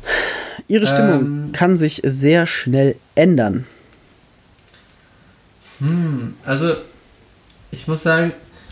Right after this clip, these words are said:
Speaker 2: in der Zeit, mit dir ich, die ich mit dir verbracht habe, hat sich da, ich muss sagen, ich hab dich noch nie wirklich so richtig abgefuckt erlebt. Das, also,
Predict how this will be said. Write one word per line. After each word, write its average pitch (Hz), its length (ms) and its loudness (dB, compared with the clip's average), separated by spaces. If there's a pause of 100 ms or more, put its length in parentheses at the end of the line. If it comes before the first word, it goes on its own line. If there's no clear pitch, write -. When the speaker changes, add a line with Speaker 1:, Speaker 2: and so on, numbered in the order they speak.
(180)
Speaker 2:
in 131 80 4
der 147 120 2
Zeit, 165 260 2
mit 175 200 -2
dir 180 140 2
ich, 180 260 -4
die 147 280 -2
ich - 160 -6
mit 143 180 -2
dir 156 120 0
verbracht 117 720 -4
habe, 147 460 0 (1400)
hat - 300 -2
sich - 160 -6
da, 147 180 0
ich 143 160 -4
muss 147 180 2
sagen, 170 240 0 (640)
ich - 160 -8
hab - 160 -8
dich - 160 -6
noch 139 160 -2
nie 156 380 0
wirklich 175 340 -2
so 123 320 -2 (200)
richtig 208 600 0
abgefuckt - 880 -4
erlebt. 117 580 -4 (1080)
Das, 107 320 -2
also, 113 200 4